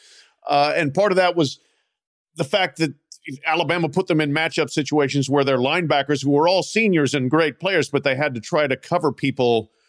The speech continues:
who were so much faster than them. I,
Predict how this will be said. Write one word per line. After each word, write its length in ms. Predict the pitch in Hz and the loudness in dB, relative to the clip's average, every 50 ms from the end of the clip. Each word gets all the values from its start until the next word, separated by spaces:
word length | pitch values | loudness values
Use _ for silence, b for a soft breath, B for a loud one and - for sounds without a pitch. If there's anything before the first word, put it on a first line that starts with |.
| _ _ _ | _ _ _
who 80 | - 147 | -2 0
were 160 | 139 143 127 | 2 2 0
so 260 | - - - 180 160 | -2 -2 -2 -2 0
much 220 | 160 156 139 - | 0 -2 -4 -4
faster 520 | - - 139 139 151 165 156 - - 143 127 | -6 -4 -2 -2 0 -2 -2 -2 0 0 2
than 220 | 110 113 110 110 | 2 0 0 0
them. 320 | 110 113 117 117 117 120 117 | 0 0 0 0 0 0 -2
I, 680 | 110 110 _ _ _ _ _ _ _ _ - - 131 | -2 -4 _ _ _ _ _ _ _ _ -8 -6 -4